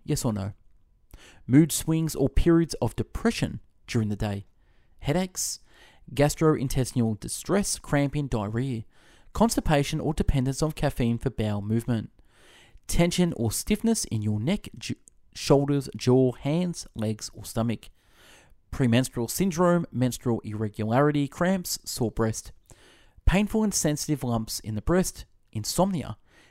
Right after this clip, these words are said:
clenching the jaw or grinding the ch-, teeth during sleep, anxiety,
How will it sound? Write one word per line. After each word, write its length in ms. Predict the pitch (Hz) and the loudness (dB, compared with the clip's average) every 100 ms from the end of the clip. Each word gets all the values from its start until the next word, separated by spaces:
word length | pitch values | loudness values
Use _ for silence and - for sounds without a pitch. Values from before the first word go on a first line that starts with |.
| _ | _
clenching 460 | - 165 170 - 180 | -4 0 0 0 0
the 80 | 139 | 0
jaw 400 | - 117 113 120 - | 2 2 2 -2 -6
or 100 | 156 | -6
grinding 440 | - 139 151 165 | 0 2 2 0
the 60 | 165 | -4
ch-, 240 | - - - _ | -8 -12 -14 _
teeth 300 | - 117 107 - - _ _ | -4 -2 -2 -6 -16 _ _
during 440 | - 113 107 104 - | -2 -2 0 -4 -8
sleep, 520 | - - 110 120 - - - _ _ _ _ | -10 -6 -2 -2 -2 -8 -10 _ _ _ _
anxiety, 560 | 117 110 123 147 165 156 | -2 4 4 4 2 -4